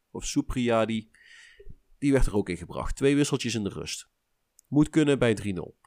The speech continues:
Na rust kwam Japan al snel op drie één. Die invaller voor Hilgers, die stond te slapen bij een lage voorzet van Sugawara. Zijn tegenstander kwam voor de man.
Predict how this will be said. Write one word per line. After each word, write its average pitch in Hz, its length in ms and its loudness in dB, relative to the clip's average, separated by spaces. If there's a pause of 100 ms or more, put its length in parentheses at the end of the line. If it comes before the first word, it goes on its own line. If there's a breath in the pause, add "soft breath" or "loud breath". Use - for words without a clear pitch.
(400 loud breath)
Na 185 140 10
rust 202 220 8
kwam 185 160 4
Japan 165 300 4
al 143 100 2
snel 147 240 0
op - 320 -2
drie 110 320 -4
één. 117 360 0 (840)
Die 117 220 -6
invaller 139 760 2 (180)
voor 110 240 -2
Hilgers, 117 760 0 (720 soft breath)
die 147 480 0
stond 165 220 2
te 151 60 -4
slapen 175 400 6
bij 147 160 8
een 135 60 6
lage 139 280 4
voorzet 139 380 0
van 117 180 0
Sugawara. 143 1000 4
Zijn 123 220 -6
tegenstander 147 600 2
kwam 107 360 -2
voor 104 240 -4
de 107 60 -2
man. 165 400 2